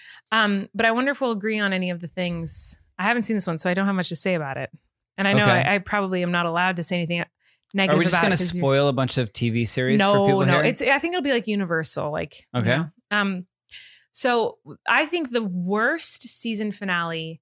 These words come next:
Speaker 1: series finale of all time that I've seen, which isn't a lot. So we're talking about, like, ten shows total.
Speaker 2: Sure, yeah.
Speaker 1: <laughs> is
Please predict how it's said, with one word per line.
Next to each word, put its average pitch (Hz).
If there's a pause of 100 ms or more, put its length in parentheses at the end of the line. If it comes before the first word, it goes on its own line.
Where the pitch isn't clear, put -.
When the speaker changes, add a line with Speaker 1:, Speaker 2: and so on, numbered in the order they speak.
(320)
Speaker 1:
series 214
finale 160 (160)
of 196 (240)
all 185
time 185 (1000)
that 180
I've 226
seen, 165
which 262
isn't 370
a 170
lot. 143
So 170
we're 226
talking 247
about, 180
like, 165 (140)
ten 180
shows 160
total. 180
Speaker 2:
Sure, 139
yeah. 95 (480)
Speaker 1:
<laughs> -
is 233